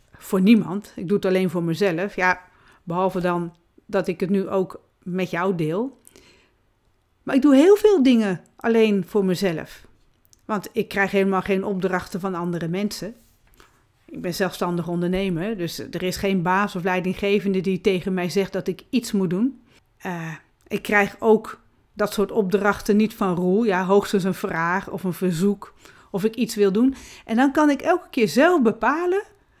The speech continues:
of ik dan wil antwoorden of dat ik op het verzoek inga.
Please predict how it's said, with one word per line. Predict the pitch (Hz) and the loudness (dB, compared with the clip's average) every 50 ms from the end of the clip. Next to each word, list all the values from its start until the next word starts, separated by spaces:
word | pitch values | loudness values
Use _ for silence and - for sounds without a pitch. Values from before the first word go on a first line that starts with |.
| _ _ _ _ _ | _ _ _ _ _
of | - - 254 240 | -2 -2 0 0
ik | 277 233 - | 0 0 0
dan | 247 220 208 196 185 170 165 | 0 0 0 0 -2 -2 -2
wil | 175 175 - | -2 -4 -2
antwoorden | - 185 202 202 214 247 254 269 269 285 294 311 330 349 - - | -2 -2 -2 0 0 2 2 2 2 0 0 -2 -4 -4 -6 -6
of | - 190 180 - - - - _ _ _ | -4 -4 -4 -4 -8 -16 -20 _ _ _
dat | - 196 185 - | -8 -8 -4 -4
ik | 190 - - - | -6 -8 -8 -6
op | - 190 170 | -6 -4 -4
het | 190 - | -4 -2
verzoek | - 202 147 202 196 - - | -2 0 2 2 0 0 -2
inga. | - 196 175 185 165 - 208 220 277 349 - | -6 -4 -4 -4 -4 -2 -2 -2 -2 -4 -6